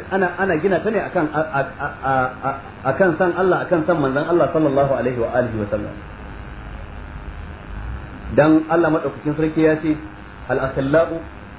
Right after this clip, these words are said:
yawma idhin ba'dhum li ba'dhin aduwwun illa al-muttaqin." Idan baki zaɓi kawa ta garba, kika zaɓi gawa wata take ba ta garba, kullum sai ki ziga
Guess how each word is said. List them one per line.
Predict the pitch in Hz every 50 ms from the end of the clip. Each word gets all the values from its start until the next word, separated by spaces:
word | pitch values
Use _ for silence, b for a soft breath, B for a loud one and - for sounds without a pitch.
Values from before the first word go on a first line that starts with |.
| - - 104
yawma | 123 131 135 151 170
idhin | 165 147 147 139 131
ba'dhum | 135 135 131 135 165 156 151 135
li | 135
ba'dhin | 131 - 170 165 - 151 156
aduwwun | 156 - 151 156 156 151 131 -
illa | 151 147 131 123
al-muttaqin." | 120 123 - 117 101 - 113 98 - - - - - - - - - - - - - - - - - - - - - - - - - - - -
Idan | - 123 127 190 247 254
baki | 240 220 - 175 165 156 151 143 143 131 -
zaɓi | 143 139 143 - 180 175
kawa | 196 185 175 175
ta | 180 185
garba, | 156 135 120 107 113 110 107 - - - - -
kika | 180 175 208
zaɓi | - 151 135 147
gawa | 160 165 170 175 170
wata | 175 180 170
take | 151 151 151 151
ba | 131 131
ta | - 160
garba, | 151 139 143 151 151
kullum | 151 175 175 180 180 180 175
sai | 190 180
ki | 165 156
ziga | 143 135 131 143 143 143